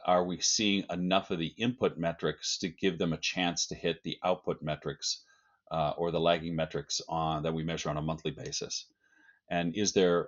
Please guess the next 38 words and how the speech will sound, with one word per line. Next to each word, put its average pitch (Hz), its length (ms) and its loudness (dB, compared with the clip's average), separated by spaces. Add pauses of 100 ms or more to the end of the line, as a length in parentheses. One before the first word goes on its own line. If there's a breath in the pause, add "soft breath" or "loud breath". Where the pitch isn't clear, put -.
a 90 80 2
decent, 95 640 -2
are 85 100 4
they 87 160 2
adhering 87 440 2
to 78 100 -4
the 76 80 -8
conversion 85 500 0
rates 78 440 -2
that 78 180 0
we 85 100 -2
expect - 440 -2
to 80 40 -6
see? 90 380 0
And 92 320 -2
as 101 220 4
an 90 120 0
early 98 280 4
indicator 85 680 2
of, 82 500 2
is 85 180 -2
there 80 160 4
a 80 80 -4
chance 80 340 -2
for 80 140 -4
them 73 180 -2
to 71 60 -8
be 71 100 -6
successful, 82 480 -4
or 82 140 2
are 82 80 2
we 80 100 0
seeing 80 380 0 (340 soft breath)
some 80 240 -2
gaps 78 380 2
in 76 80 -4
the 71 60 -4
skills? - 560 -2